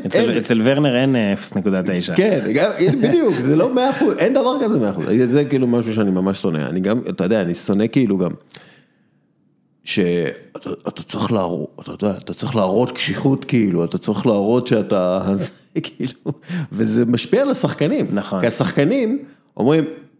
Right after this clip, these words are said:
Speaker 2: "אה, בואנה, הוא עכשיו עשה פאול על החבר שלי לקבוצה, אני צריך להראות לו שהוא, שאני, שאנחנו קשוחים, כאילו." אז לא, אתם צריכים להראות שאתם משחקים כדורגל טוב
Speaker 1: לא,
Speaker 2: יותר,
Speaker 1: אבל יש את
Speaker 2: כאילו.
Speaker 1: הקטע הזה, אפרופו מה שאמרת על רודיגר,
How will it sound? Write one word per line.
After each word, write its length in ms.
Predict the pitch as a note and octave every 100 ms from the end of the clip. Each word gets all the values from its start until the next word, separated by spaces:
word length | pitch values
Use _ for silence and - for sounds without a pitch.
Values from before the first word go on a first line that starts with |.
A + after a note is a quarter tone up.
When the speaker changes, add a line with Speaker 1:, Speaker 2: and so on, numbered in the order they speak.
| -
Speaker 2:
"אה, 180 | A#3+ B3
בואנה, 260 | F3 A#3+ G#3+
הוא 480 | C#3+ C#3+ D3 C#3+
עכשיו 300 | C#3+ - F3
עשה 180 | F3 F#3
פאול 420 | E3 F#3+ F#3 F#3+
על 120 | F3 D#3+
החבר 680 | D#3 D3 C#3+ C#3 C#3 D#3
שלי 160 | D3+ F3+
לקבוצה, 400 | E3+ F#3 D3+ G#3+
אני 120 | D#3
צריך 240 | C#3+ D#3 E3+
להראות 380 | D#3 E3 F#3
לו 200 | E3+ E3
שהוא, 580 | D#3 D3+ D3+ D3+ D3 C3
שאני, 440 | G2+ C3 C#3 D3 C#3
שאנחנו 340 | - C3 B2+
קשוחים, 440 | B2 - B2+ G3+ F3
כאילו." 280 | C#3+ G2+ E2 - -
אז 120 | - C3 - - _ _ - _ _
לא, 460 | C#3 B2+ A#2+ A2 D3
אתם 160 | C3
צריכים 220 | A#2 B2+ C3+
להראות 360 | B2+ A2 A2
שאתם 280 | F#2+ G#2 G#2
משחקים 300 | G2+ - G2+
כדורגל 420 | G#2 G#2+ G3+ A#3+
טוב 180 | - A#2+
Speaker 1:
לא, 80 | C4+
Speaker 2:
יותר, 160 | B2
Speaker 1:
אבל 160 | G#2 C3
יש 120 | G3
את 60 | A2+
Speaker 2:
כאילו. 140 | G#2+
Speaker 1:
הקטע 160 | C3 A2+
הזה, 180 | G2 F#2+
אפרופו 300 | F2+ G#2+ B2+
מה 100 | C3+
שאמרת 300 | B2 A#2+ C3+
על 100 | A2+
רודיגר, 600 | A2 D3+ D#3+ A#2+ A#2 C3